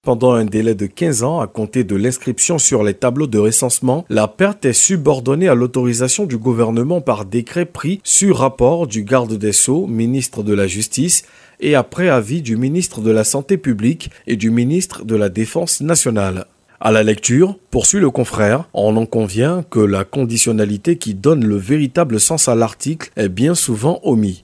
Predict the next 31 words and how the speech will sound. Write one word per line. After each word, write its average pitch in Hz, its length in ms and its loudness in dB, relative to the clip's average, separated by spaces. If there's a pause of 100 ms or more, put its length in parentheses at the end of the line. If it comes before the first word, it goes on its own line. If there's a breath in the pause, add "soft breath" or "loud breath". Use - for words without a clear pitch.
Volontairement 127 720 2
ou 117 80 -2
simple 151 280 -2
omission, 113 460 0 (380 loud breath)
la 104 160 0
question 127 500 -2
mérite 117 420 0
son 117 240 2
pesant 117 380 2
d'or 110 460 2
puisque 202 260 -2
le 123 160 4
paragraphe 127 480 0
du 110 140 -6
texte 135 420 -4
qui 110 160 -10
commence 123 400 -2
par « 98 420 -2 (140)
toutefois » 147 600 0
est 107 240 -4
capital. 101 640 -2 (260 soft breath)
C'est - 200 -2
lui 107 300 0
qui 107 180 -6
conditionne 110 600 -2
la 98 120 0
perte 143 340 -2
de 101 160 -2
la 101 140 2
nationalité 110 680 -2
qui, 165 340 -4